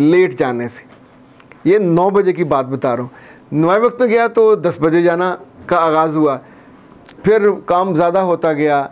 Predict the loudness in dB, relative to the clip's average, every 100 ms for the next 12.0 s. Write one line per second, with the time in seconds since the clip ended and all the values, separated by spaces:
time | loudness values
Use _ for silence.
0 | -14 -20 -20 -6 -2 0 0 0 0 0
1 | -2 -2 -2 0 0 -2 -2 -2 -2 -6
2 | -18 -8 0 0 0 -2 -2 -4 -2 0
3 | 0 -2 -6 -20 -20 -6 -2 0 0 0
4 | 0 -2 -2 -2 0 0 -2 -2 -2 -2
5 | -10 -20 -20 -12 -4 -2 -2 -2 0 0
6 | 0 0 0 -2 -6 -10 -18 -20 -20 -20
7 | -20 -20 -4 0 2 2 -2 -10 -20 -20
8 | -20 -20 -8 0 0 2 2 4 2 0
9 | -8 -2 -2 0 0 0 -2 -2 0 0
10 | -2 -4 0 2 2 0 0 0 0 -2
11 | -2 -2 0 0 0 0 -2 -2 -6 -8